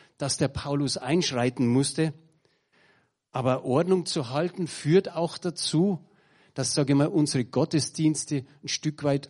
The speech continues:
vorhersehbar sind. Ich will nicht meckern an unseren Gottesdiensten, aber einfach mal um zu schauen, könnte was verändert werden? Könnte da sowas passieren? Wir haben doch das erste Lied, wenn man,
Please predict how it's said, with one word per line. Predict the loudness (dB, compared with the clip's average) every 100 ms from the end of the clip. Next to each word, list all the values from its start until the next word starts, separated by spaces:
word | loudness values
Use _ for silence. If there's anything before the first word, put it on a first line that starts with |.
| -20
vorhersehbar | -10 -2 -2 -2 -4 -4 -4 -4 -4 -4 -6 -6
sind. | -6 -6 -10 -14 _ _ _ _ _ _ _ _ -12
Ich | -8 -2
will | 0
nicht | 2 -2 -6 -20 _ _
meckern | -4 -2 -2 -2 -2
an | -2
unseren | -2 -2 -2
Gottesdiensten, | -4 -4 -6 -8 -8 -8 -10 -10
aber | -4 -4 -4 -10 -20 -12
einfach | 0 2 2 -2 -4
mal | -2 0
um | 0
zu | 0 -4
schauen, | -2 -2 0 2 0 -2 -20 _ _ _
könnte | -4 -2 -2 -2 -4
was | -2 -4
verändert | -4 -2 2 4 2 2
werden? | 0 2 -2
Könnte | 0 2 2 2 -2
da | 0
sowas | 0 -2 -2 -2
passieren? | -4 -6 -4 0 2 2 -2 -18 -20 -20 -10 -2
Wir | 0
haben | 2 2
doch | 0 -2 -4
das | -2
erste | 2 2 2 0
Lied, | 0 0 0 -4 -14 _ _ _ _ _ _ 0
wenn | 2
man, | 4 2